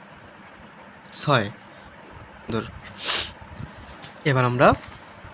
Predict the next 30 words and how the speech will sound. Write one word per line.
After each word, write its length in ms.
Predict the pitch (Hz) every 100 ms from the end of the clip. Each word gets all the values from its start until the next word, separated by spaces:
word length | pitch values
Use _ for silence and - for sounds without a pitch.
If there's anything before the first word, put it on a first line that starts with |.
| -
পরবর্তী 280 | - 160 156
ধাপে 160 | 123 117
চলে 180 | 110 107
যাই। 100 | - - - -
দেখো, 180 | 113 - - - -
সাত 260 | - 143 165 - 147
এবং 120 | 143 135
এক 140 | 131 127
যোগ 100 | 131
করলে 180 | 135 135
হয় 200 | 131 160 - 123
আট। 100 | 101 - - - - 127
আটের 200 | 123 135
সঙ্গে 180 | 151 151
আবার 120 | 147 135
দুই 100 | 131 127
যোগ 80 | 127 -
করলে 160 | 127
হয় 220 | 131 175 262 - -
আট 160 | 127 113 -
দুইয়ে 180 | 147 143 131
দশ। 160 | 107 - - - - 117
দশের 200 | 117 135
সঙ্গে 140 | 151 151
আবার 140 | 151 151
চার 160 | 120 147
যোগ 100 | 143
করলে 160 | - 117
হয় 120 | 139 -
চোদ্দ। 200 | 165